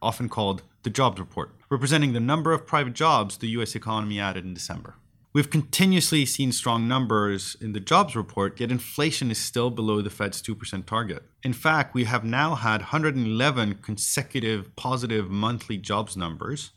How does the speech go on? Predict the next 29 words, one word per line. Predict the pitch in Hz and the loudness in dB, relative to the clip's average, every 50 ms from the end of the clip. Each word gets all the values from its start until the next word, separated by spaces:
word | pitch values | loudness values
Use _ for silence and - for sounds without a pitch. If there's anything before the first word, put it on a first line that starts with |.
| _ _ - | _ _ 0
a | |
near | 127 127 135 139 143 127 | 2 2 4 4 2 2
ten-year | - - - - 156 156 147 131 117 101 | 0 -4 -6 -4 -2 0 0 0 0 0
stretch. | - - - 143 131 - - - - - - _ _ _ _ _ _ _ _ _ _ | -2 -2 0 0 0 0 -4 -10 -12 -12 -14 _ _ _ _ _ _ _ _ _ _
And | 147 139 | 0 2
that's | 151 151 - | 2 2 4
the | - 147 | 2 4
longest | 131 123 131 151 165 170 170 160 143 - | 4 4 4 4 4 4 2 0 0 0
streak | - 135 127 123 | 0 0 2 2
on | 120 110 | 0 2
record, | 110 139 147 - - 98 90 85 - - _ - - - | 2 0 0 0 -2 -2 -2 -2 -6 -16 _ -20 -8 0
way | 127 143 147 | 2 2 2
past | 147 139 139 131 117 - | 4 4 2 2 2 0
the | - | -6
previous | 117 - - 127 120 107 110 107 - | -10 -4 -2 -2 -2 -2 -2 -4 -6
four-year | - - - 110 107 107 101 98 98 | -6 -6 -4 -2 -2 0 0 -2 -2
record. | 95 92 90 - - - 104 - _ - _ | -2 -2 -4 -6 -10 -14 -14 -16 _ -6 _
A | 160 | 4
much | 151 208 214 - | 4 4 4 4
more | - 165 127 | 4 4 4
relevant | 113 143 165 160 139 113 117 117 | 6 6 6 6 6 4 2 0
number | 127 131 139 131 101 98 90 90 92 - | 2 2 2 2 2 2 0 0 -2 -2
is | 127 110 101 | -4 -4 -2
inflation, | 104 92 - - 107 117 120 - - - - - - _ _ _ | -4 -6 -2 -2 -2 0 0 -4 -6 -10 -12 -12 -16 _ _ _
and | - 139 135 139 | -2 0 2 4
more | 135 135 139 147 180 202 | 4 4 4 6 6 4
precisely, | 196 - - 123 - - 120 117 110 - - 131 117 | 4 2 -2 -2 0 2 2 2 0 0 0 0 0
inflation | 113 101 - 117 110 - - 104 | 0 -2 0 -2 -2 0 -2 -6
expectations. | 98 - - 90 - 104 98 - - - - - - - | -6 -6 -10 -8 -4 -4 -4 -4 -6 -12 -14 -14 -16 -16